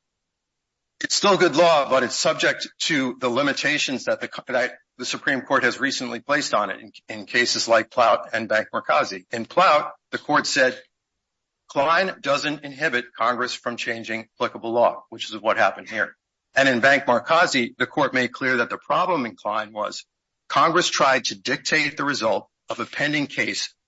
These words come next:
without changing the applicable standards for presidential pardon,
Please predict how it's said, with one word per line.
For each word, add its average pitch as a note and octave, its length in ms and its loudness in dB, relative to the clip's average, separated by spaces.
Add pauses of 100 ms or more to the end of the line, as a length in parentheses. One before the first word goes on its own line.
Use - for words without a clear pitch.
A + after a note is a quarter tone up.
(180)
without F3 500 0
changing D#3 480 -2
the C#3 80 -2
applicable C#3 460 -8
standards C#3 640 0 (480)
for A#2+ 360 0 (440)
presidential C#3 500 0 (120)
pardon, D3 400 0